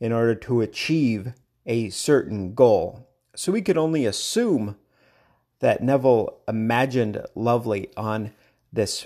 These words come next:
friend's behalf. But he talks about this friend. He said he was a Freudian,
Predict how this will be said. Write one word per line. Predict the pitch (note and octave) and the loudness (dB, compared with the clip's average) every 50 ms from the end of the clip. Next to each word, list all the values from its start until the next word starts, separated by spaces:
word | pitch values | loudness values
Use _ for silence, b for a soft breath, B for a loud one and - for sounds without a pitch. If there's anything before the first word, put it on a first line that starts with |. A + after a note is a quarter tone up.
| - _ | -14 _
friend's | - - C#3 C3 A#2+ A#2 A2 G#2 - - - _ _ _ - B2 | -2 2 4 4 4 4 0 -4 -8 -12 -18 _ _ _ -10 -6
behalf. | A2+ G2 E2 - - C3 B2 F2 C2+ - - - - - _ _ _ _ _ _ _ _ _ _ _ _ _ _ _ _ _ _ _ _ _ _ _ _ _ _ _ _ - | -6 -6 -6 -6 -6 -2 -2 -2 -2 -4 -8 -16 -20 -20 _ _ _ _ _ _ _ _ _ _ _ _ _ _ _ _ _ _ _ _ _ _ _ _ _ _ _ _ 0
But | A#2+ C3+ B2+ | 2 4 4
he | C3 A#2+ | 4 2
talks | - D3 E3 F3+ E3+ - | 4 6 6 6 6 4
about | - C3+ C3+ B2 A#2+ - | 2 2 2 2 4 0
this | A#2+ G#2+ | -4 -6
friend. | - - C#3 B2+ A#2+ A#2 | -2 0 0 2 2 0
He | A#2 | -4
said | - - F3 F3 - | -2 0 2 2 4
he | D#3+ D#3+ | 2 2
was | D#3 D3+ B2+ A2+ | 2 2 2 0
a | A2 F#2+ | -2 -4
Freudian, | - - - - C3 C3+ C3+ C#3+ C#3 A#2+ G#2 G2 F#2 F2 E2+ F2+ | -6 -12 -10 0 2 4 4 4 4 2 -2 -4 -6 -8 -10 -14